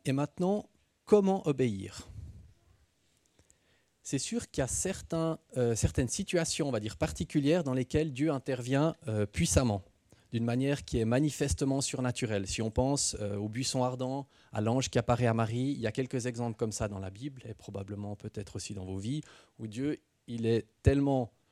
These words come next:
c'est tellement flashant que on peut rien faire d'autre que d'obéir, j'ai envie de dire.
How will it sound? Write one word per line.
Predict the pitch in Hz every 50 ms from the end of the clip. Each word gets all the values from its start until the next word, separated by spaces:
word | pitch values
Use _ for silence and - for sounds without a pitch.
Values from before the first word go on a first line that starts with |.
| _ _ _ _ _ _ _ _ _ _ _ _ _ _ _ _ _ _ _ -
c'est | - - 120
tellement | - 131 143 160 160
flashant | - - 139 131 - - 151 147 160 185 -
que | - - 127 120 123 131 - - _ _ _ _ _ _ _ _ -
on | - 117
peut | - - 98
rien | 107 117 123 127
faire | - 123 110
d'autre | 107 113 127
que | - -
d'obéir, | 104 104 98 98 110 107 95 95 92
j'ai | 95
envie | 95 90 92 92
de | 90
dire. | 95 92 87 - _